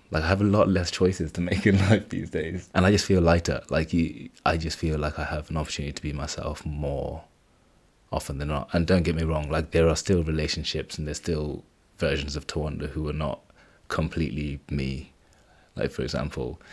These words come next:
my mum probably do-, doesn't know how much beer I drink. The more you can be yourself and make decisions that please you or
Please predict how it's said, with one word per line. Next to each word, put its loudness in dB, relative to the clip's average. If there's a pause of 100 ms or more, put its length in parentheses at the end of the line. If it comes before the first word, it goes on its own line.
(320)
my 0
mum 0
probably -2
do-, -4
doesn't -4
know -4
how -8
much -10
beer -2
I -6
drink. -10 (340)
The 0
more 6
you 2
can 0
be 0 (100)
yourself -2
and 0
make 0
decisions -6 (160)
that -6
please -2
you -2
or -2